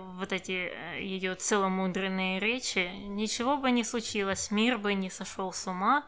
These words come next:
если бы Мелагрос и Иво занимались сексом, когда они этого хотели. Ничего бы не случилось, но нет, нет. Это теленовелла, и, э,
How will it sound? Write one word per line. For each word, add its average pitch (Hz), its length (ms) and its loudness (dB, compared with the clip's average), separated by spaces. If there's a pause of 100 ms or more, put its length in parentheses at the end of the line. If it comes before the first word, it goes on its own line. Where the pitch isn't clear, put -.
(340)
если 208 360 0
бы 185 140 0
Мелагрос 196 720 -2
и 196 60 -2
Иво 220 440 -2
занимались 180 600 -4
сексом, 196 500 -2
когда 190 380 0
они 170 240 -2
этого 185 320 -4
хотели. 180 540 -4
Ничего 208 500 2
бы 175 140 -4
не 180 120 -6
случилось, 185 680 -4
но 185 180 2
нет, 185 640 -2
нет. 180 480 -6 (640)
Это 202 240 0
теленовелла, 208 960 2
и, 190 160 -2
э, 180 260 -4